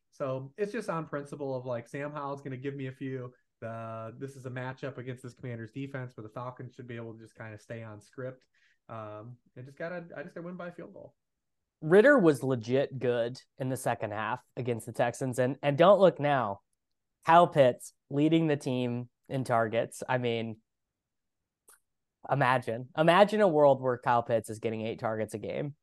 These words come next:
Speaker 2: That is, that is the future that I wanna live in, with a competent Desmond Ridder making some good throws. This one wasn't on my list just because I am ideologically opposed to supporting
Speaker 1: <laughs>
Speaker 2: Arthur Smith and his war on fantasy points. But yeah, I've got, I've got no issue with it. I would
Speaker 1: They're
Speaker 2: never
Speaker 1: throwing,
Speaker 2: be ta-
Speaker 1: man. They're throwing a little bit
Speaker 2: They,
Speaker 1: this year.
Speaker 2: they are.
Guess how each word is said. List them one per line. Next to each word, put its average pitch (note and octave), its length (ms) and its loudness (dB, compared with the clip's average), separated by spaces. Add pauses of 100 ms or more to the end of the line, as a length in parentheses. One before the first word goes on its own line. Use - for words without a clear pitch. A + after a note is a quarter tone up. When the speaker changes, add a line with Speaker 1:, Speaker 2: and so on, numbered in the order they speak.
Speaker 2:
That C#3+ 240 6
is, C3+ 220 0
that C#3 140 4
is B2+ 120 -2
the B2+ 80 -4
future B2 680 -6
that C3 120 2
I A#2+ 100 6
wanna A#2 240 0
live A#2+ 200 -2
in, D#3+ 140 0
with C#3+ 120 2
a D3 40 -4
competent C#3 640 0 (400)
Desmond B2 320 2
Ridder A2 420 0 (140)
making B2 380 -2
some A#2 160 -8
good G#2+ 180 -2
throws. A2+ 240 -4
This F3 220 2
one G3+ 160 6
wasn't D#3 260 6
on D3 80 4
my C3 140 4
list A#2+ 360 0
just - 200 -12
because A#2+ 420 0
I B2 160 -2
am A#2+ 140 -2
ideologically A#2+ 760 0
opposed A2+ 540 -2
to - 80 -6
supporting A#2 600 -4 (140)
Speaker 1:
<laughs> - 140 -12
Speaker 2:
Arthur C3+ 300 2
Smith C3 400 -2
and C3+ 100 -4
his A#2+ 180 -4
war A#2+ 360 4
on A#2+ 180 0
fantasy C3+ 400 -2
points. F3 400 2 (300)
But D3 260 4
yeah, G#3 240 6
I've A#2+ 140 -6
got, D#3+ 240 4
I've D3 160 2
got B2+ 180 4
no A2+ 140 -2
issue A2+ 200 -6
with A2+ 120 -2
it. A#2 40 0
I C3 80 4
would C3 100 4
Speaker 1:
They're A3+ 60 2
Speaker 2:
never B2 180 2
Speaker 1:
throwing, - 240 4
Speaker 2:
be A3 80 -6
ta- A3+ 80 -4
Speaker 1:
man. A#3 120 -10
They're G#3 140 -4
throwing A3 340 -4
a G#3+ 80 -6
little G3 180 -4
bit F#3 100 -4
Speaker 2:
They, A#3 160 6
Speaker 1:
this - 160 -6
year. F#3 180 -8
Speaker 2:
they A#3 160 6
are. B3+ 360 4